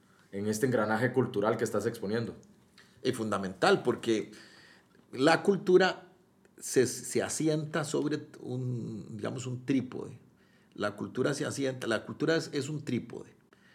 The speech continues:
Speaker 2: ¿verdad? Es como esos trípodes que usan ustedes los,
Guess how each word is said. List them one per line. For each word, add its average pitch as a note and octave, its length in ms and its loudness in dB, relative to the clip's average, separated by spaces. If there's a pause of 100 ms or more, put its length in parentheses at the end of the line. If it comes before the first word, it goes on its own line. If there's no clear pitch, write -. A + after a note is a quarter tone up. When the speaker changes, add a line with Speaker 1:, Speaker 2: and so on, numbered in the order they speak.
(120)
Speaker 2:
¿verdad? A2+ 180 -4
Es - 80 -8
como G#2+ 180 -6
esos B2+ 200 -4
trípodes C3 420 0
que - 180 -2
usan A#2 400 -2
ustedes A#2+ 380 0
los, - 440 -8